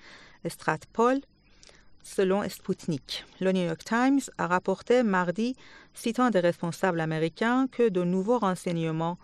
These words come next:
suggéraient l'implication d'un groupe pro-ukrainien dans les incidents du Nord Stream. Dans le même temps, les responsables américains auraient déclaré qu'il n'y avait aucune preuve de l'implication des dirigeants ukrainiens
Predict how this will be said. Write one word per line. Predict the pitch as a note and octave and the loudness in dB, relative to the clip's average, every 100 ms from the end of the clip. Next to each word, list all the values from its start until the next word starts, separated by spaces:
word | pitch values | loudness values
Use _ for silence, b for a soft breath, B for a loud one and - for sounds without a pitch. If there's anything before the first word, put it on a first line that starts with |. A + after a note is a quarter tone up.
| B B B | B B B
suggéraient | - A#3+ G#3+ F#3 F3 E3+ E3+ | -6 -2 0 2 2 4 2
l'implication | E3 E3 E3+ F3 F3 - G3+ E3+ | 0 -4 -4 -2 -2 0 0 0
d'un | E3 | -2
groupe | D#3 F#3+ F#3 - | -2 -2 -4 -2
pro-ukrainien | F#3 F3+ - - D#3+ F3 B3+ C#4 B B B B B | 0 0 -2 -8 -6 -2 -2 -4 B B B B B
dans | F#3 | 2
les | F#3 F3+ G3 | 4 4 4
incidents | G3+ - A#3 C4 | 2 2 4 4
du | A3 | 4
Nord | F3+ E3 | 2 0
Stream. | D#3+ - D#3+ C#3 - - _ - | -4 -8 -8 -8 -12 -20 _ -4
Dans | F3 | -2
le | E3 | 0
même | D3+ D3+ | -2 -4
temps, | - B3+ C#4 b b b b b | 2 4 4 b b b b b
les | F#3+ | 0
responsables | G#3 G3+ G#3 G3 B3 A3+ F#3+ | 2 2 -2 2 4 4 2
américains | F#3+ F#3+ F3 E3+ E3+ D3+ - | 2 2 0 -2 -2 -4 0
auraient | F#3+ F3+ D#3+ | 2 4 2
déclaré | D#3+ F#3 - D#3+ D#3 G3+ C4 B B B | 2 -2 -2 -4 0 0 0 B B B
qu'il | - A3 | -2 0
n'y | A3 G#3+ | 2 4
avait | G3 F#3+ | 4 4
aucune | F3+ - C#4+ C4+ | 2 2 2 2
preuve | - G3+ G3 F3+ | 0 4 6 6
de | E3 | 2
l'implication | E3+ E3+ F#3+ - G3 - A3+ C4 | 2 0 -4 -4 -4 -2 -2 0
des | G3+ E3+ | 2 2
dirigeants | E3+ E3+ F3+ F#3+ F#3+ | 0 -2 -2 -2 -2
ukrainiens | - - F3 E3 F#3+ B3+ | -6 -6 -2 0 2 2